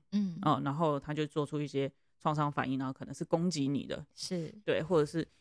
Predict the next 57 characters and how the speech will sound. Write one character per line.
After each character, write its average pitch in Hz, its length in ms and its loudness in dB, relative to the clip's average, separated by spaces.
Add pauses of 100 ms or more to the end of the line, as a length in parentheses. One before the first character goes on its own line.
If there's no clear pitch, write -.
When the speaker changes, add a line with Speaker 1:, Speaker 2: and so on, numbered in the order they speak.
Speaker 2:
也 220 100 10
许 240 100 4
他 196 100 4
不 175 160 0
是 180 80 4
故 170 200 2
意 - 20 2
要 156 100 6
攻 147 220 0
击 151 80 -4
你， 131 80 -2
也 143 120 -2
许 156 120 0
他 139 80 -6
只 131 140 -10
是 147 80 -4
为 160 160 4
了 139 80 0
要 147 80 2
保 - 180 0
护 143 140 -2
他 127 180 -2
自 - 140 -14
己， - 260 -16
Speaker 1:
是 262 220 2
啊， 233 140 6
Speaker 2:
然 165 60 6
后 170 60 8
把 170 160 8
你 175 160 2
误 185 220 8
认 170 200 6
为 139 120 0
会 160 120 0
攻 151 220 -2
击 135 140 -10
他 139 200 -2
的 131 80 -4
人， - 80 -10
Speaker 1:
嗯。 - 140 -20
是。 - 340 -4
Speaker 2:
那 233 220 2 (140)
这 262 100 4
样 185 140 2
子 151 100 -8
的 139 80 2
话 165 180 2
就 165 120 4
会 147 340 2 (180)
让 175 200 2
关 147 200 4
系 143 140 -4
其 131 220 -4
实 135 80 -6
是 131 80 -2
很 131 200 -6
紧 - 160 -6